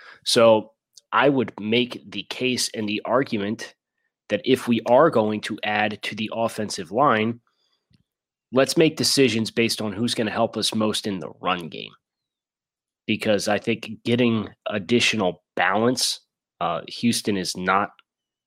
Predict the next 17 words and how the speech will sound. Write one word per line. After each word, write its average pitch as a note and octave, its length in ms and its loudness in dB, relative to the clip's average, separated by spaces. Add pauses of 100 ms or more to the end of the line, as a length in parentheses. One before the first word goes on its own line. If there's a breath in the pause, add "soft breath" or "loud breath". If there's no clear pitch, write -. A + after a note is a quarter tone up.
(160)
has - 180 -6
not G2 260 0
been G#2+ 220 0
overly G#2 360 0
impressive G2+ 580 0
running G2 360 0
the F#3+ 80 -4
football. G#2 480 2
David F#2 320 0
Johnson's F#2+ 480 -2
been G2 160 -4
the F#2+ 100 -4
feature G2+ 360 -4
back. F#2 380 0 (640 loud breath)
Uh, F2+ 380 4 (340)
Deshaun A#2 440 4
Watson, A2+ 540 2